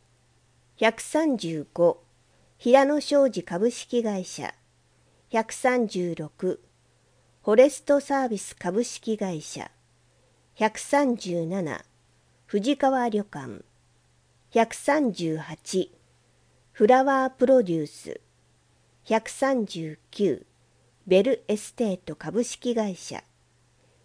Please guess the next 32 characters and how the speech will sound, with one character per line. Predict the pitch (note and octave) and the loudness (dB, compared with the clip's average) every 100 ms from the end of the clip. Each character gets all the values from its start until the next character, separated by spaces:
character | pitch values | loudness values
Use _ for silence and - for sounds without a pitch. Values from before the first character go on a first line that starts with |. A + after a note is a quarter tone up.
| _ | _
百 | G#3+ G#3+ C#4 C#4 | -2 0 -2 4
四 | B3+ C4+ G#3+ | 6 6 2
十、 | D#3 C3+ F#2+ C2+ - _ _ _ _ _ _ | -4 -8 -8 -12 -20 _ _ _ _ _ _
医 | - | -4
療 | G3 D4+ D4+ C#4+ | 4 4 4 0
法 | - C4+ C4 | 2 4 4
人 | B3 A#3 A3+ | 2 0 -2
社 | - G#3+ | -4 -4
団 | E3 C3+ F#2+ - _ _ _ | -4 -8 -10 -16 _ _ _
法 | A3+ C#4+ | 6 6
制 | C#4 C4+ A#3 | 4 0 0
会、 | G3 - A#2 - _ _ _ _ _ _ _ | -6 -12 -14 -16 _ _ _ _ _ _ _
木 | - | 0
更 | C4 C4+ C4+ | 2 4 4
津 | C4 | 0
東 | B3+ A3 C#4 | 0 4 4
邦 | C#4+ D4 D4 C#4 | 4 4 4 2
病 | C4+ C4 A3 | 2 2 0
院。 | E3 C#3+ - _ _ _ _ _ _ _ _ _ _ _ _ _ | -2 -4 -8 _ _ _ _ _ _ _ _ _ _ _ _ _
百 | - G#3+ D4+ | -2 0 2
四 | D4 D4+ C4 G3+ | 2 2 0 -2
十 | E3 D#3 C3+ | -6 -6 -8
一、 | - _ D#3+ C#3 _ _ _ _ _ _ _ _ _ _ - | -10 _ -10 -10 _ _ _ _ _ _ _ _ _ _ 2
特 | A3 C#4 | 4 6
別 | C4+ C#4 C4+ | 4 4 4
養 | B3 B3 A3+ | 6 6 6
護 | E3+ D#3 | 4 8
老 | A3+ C4 | 8 8
人 | C4+ C4+ A#3 | 6 2 0
ホ | - A#3 G3 | 0 0 0
ー | |
ム、 | C3+ C3 | -4 -8